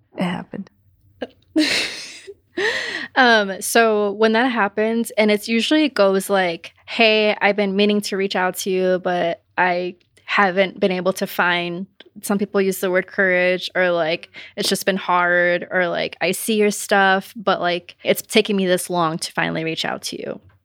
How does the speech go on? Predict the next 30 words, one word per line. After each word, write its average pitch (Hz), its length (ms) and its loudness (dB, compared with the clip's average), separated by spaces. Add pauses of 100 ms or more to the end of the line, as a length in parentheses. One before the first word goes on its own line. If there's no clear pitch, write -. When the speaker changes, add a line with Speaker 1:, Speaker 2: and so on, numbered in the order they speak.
Speaker 2:
That's 220 400 -2
usually 196 480 0
how - 240 -8
it - 180 -14
goes. - 500 -8 (920)
So 185 560 0 (100)
when 196 520 2
people 214 320 0
ask 190 240 -2
me 202 60 -2
what 190 100 0
my 180 200 0
elevator 180 460 0
pitch 175 320 -6
is, 165 380 -6
it's 190 200 -6
like, 143 340 -6 (500)
I 208 100 4
am 247 280 4
pitching 277 420 -2
myself, 285 580 -2 (300)
but 220 100 2
I'm 202 240 2
also, 202 340 -2
like, 185 360 -2 (240)
now 202 320 4
considerate 208 800 -2
that - 240 -4
this 208 160 0
person 240 720 -2